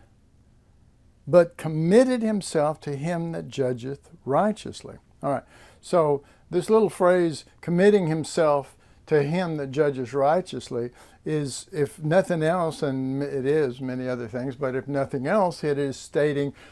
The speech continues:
that Jesus is not, was not passive going through this, and that we are not to be passive, that that would be, in a certain sense, the worst thing.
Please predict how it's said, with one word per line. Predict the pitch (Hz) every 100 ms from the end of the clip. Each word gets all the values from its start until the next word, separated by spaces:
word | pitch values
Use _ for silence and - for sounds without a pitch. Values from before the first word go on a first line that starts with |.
| -
that | - 143 123
Jesus | 143 220 226 196 190 - - _ _ _
is | 165 170 135
not, | 160 139
was | 160 160 143
not | 147 120 110
passive | - 214 220 226 226 214 180
going | 185 185 180
through | 156 185 196
this, | 180 185 180 175 - - -
and | - 160 165
that | 151 139
we | 139 180
are | 180 143
not | 143 135
to | -
be | 127 123
passive, | 120 - 202 202 - 196 160
that | 143 -
that | 170 170
would | 156 131
be, | 160 151 147 - - -
in | 151
a | 139
certain | 196 233 185
sense, | - 175 160
the | - 165
worst | 151 214 247 -
thing. | 113 90 95